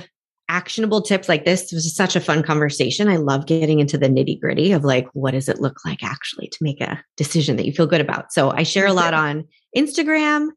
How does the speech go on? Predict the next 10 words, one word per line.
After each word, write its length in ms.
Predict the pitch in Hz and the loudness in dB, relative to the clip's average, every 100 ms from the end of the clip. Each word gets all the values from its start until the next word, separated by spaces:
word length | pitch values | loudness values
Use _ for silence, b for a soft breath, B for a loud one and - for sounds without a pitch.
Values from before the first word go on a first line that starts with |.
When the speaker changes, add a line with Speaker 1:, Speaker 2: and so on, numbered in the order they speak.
| _ _ _ - | _ _ _ -6
Speaker 1:
at 140 | 214 | -2
K 120 | - 233 | 0 0
P 160 | 240 | 0
Coaching. 640 | 240 202 - 214 202 208 214 _ _ _ _ - | 2 2 2 0 0 -2 -6 _ _ _ _ -6
Those 80 | 165 | 0
are 40 | |
my 80 | 190 | 2
initials, 380 | 190 160 156 160 | 2 2 -2 -2
Kirsten 320 | 156 165 180 | -2 0 0
Parker. 460 | 156 147 151 151 | -2 -2 -2 -4